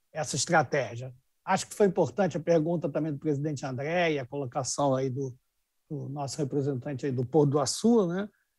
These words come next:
Que, porque a gente aumentou cento e oitenta e sete por cento a importação de G N L, né?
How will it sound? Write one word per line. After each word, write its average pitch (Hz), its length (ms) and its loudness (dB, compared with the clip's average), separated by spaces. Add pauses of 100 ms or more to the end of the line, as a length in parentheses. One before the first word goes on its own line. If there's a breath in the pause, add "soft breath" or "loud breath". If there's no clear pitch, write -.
(100)
Que, 180 260 2
porque - 220 -6
a 190 60 2
gente 202 200 0
aumentou 208 400 -2
cento 254 260 -4
e - 20 4
oitenta 214 320 0
e 170 40 -2
sete 180 220 -2
por 151 160 -10
cento 185 320 -2
a - 20 -2
importação 175 640 2
de 151 240 4
G 147 120 0
N 165 200 -6
L, 151 440 -2 (180)
né? 160 200 -8